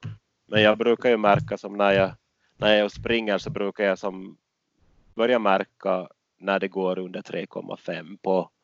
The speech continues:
på synen egentligen. Eller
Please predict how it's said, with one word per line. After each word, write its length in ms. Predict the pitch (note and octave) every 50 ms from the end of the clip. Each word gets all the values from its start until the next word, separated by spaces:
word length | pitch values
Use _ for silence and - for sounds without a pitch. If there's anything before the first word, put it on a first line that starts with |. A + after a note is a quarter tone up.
| _ _ _ _ _ _ _ _
på 160 | - F#2+ F2+
synen 640 | E2 - - - G#2 G2 F#2 F2+ F2+ F2+ F2 F2+ F2+
egentligen. 680 | F2+ F#2 F#2 F#2 G2 F#2+ _ G2+ F#2+ F2+ F2+ F2 F#2+ - - _ _
Eller 340 | - F2+ F2+ F#2 F2+ F2